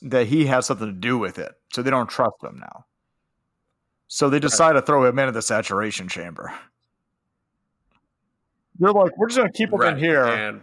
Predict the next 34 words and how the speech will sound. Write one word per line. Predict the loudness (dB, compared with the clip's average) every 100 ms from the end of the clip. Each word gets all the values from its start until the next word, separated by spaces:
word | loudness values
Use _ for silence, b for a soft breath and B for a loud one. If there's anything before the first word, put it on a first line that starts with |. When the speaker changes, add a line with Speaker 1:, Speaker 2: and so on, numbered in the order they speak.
| -8
Speaker 2:
Blackburn | 0 4 6 6 4 4
Speaker 1:
Uh, |
Speaker 2:
was | 4
Speaker 1:
no | 4
Speaker 2:
the |
Speaker 1:
way | 4
Speaker 2:
last | 4
to | 2
Speaker 1:
anything | 0 -2
Speaker 2:
watch. | -2 -4 -4
Speaker 1:
could | 0
go | 2
wrong | 4 4 2 0 -4
if | -8
we | -8
just | -8 -4
lock | 0 2 0
him | -4
in | -6 -8
this | -8 -8
thing." | -6 -6 -6 -12
<laughs> | b b b b b b _ _ _ _ B B B B
And | 0
they're | 4
like, | 2 0 -10 -20 _ _ _ _ _ _ _ _ _ _ _ b b _ _ _ _ _ _ _ _
Speaker 2:
"Blackburn, | 4 4 4 2 2
you | 4 4
okay | 2 2 4
Speaker 1:
Yeah. | 6
Speaker 2:
with | 4 0
watching | 2 2 2 -4
him | -2 -2 0
by | 2 2
yourself | 0 -2 -4 -4 -2 0 -2 -6 -16